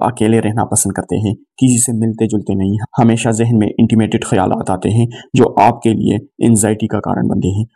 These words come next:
और sometime ये anxiety और depression इतना शदीद होता है कि आपको hallucination होना शुरू हो जाते हैं, यानी आप अजीब तरह से behave करना शुरू कर देते हैं। इसलिए अगर आप healthy लाइफ और फिट रहना चाहते हैं,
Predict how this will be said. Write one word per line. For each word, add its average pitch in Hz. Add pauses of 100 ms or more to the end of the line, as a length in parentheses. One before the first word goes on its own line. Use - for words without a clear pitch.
और 117
sometime 120
ये 113 (300)
anxiety 123
और 107
depression 107
इतना 113
शदीद 117
होता 104
है 113
कि 110
आपको 113
hallucination 110
होना 110
शुरू 107
हो 101
जाते 95
हैं, 110 (320)
यानी 113
आप 120 (260)
अजीब 127
तरह 113
से 110 (580)
behave 120
करना 113
शुरू 113
कर -
देते 98
हैं। 98 (240)
इसलिए 139
अगर 117 (180)
आप 110 (160)
healthy 131
लाइफ 110 (240)
और 113
फिट 139
रहना 107
चाहते 90
हैं, 101